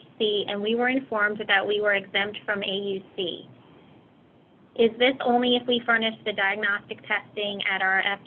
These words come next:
Q H C, or are we also exempt if we are ordering provider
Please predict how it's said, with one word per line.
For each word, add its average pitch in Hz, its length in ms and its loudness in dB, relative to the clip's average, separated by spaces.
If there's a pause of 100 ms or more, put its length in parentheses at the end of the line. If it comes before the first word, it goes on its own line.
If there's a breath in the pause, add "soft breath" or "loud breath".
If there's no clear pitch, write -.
Q 208 160 -4
H 202 220 -2 (120)
C, 196 360 -4
or 196 220 0
are 196 240 0
we 202 140 -2
also 220 360 -2
exempt 208 460 -2
if 202 140 -6
we 190 100 -4
are 185 100 0
ordering 202 460 -2
provider 190 720 -2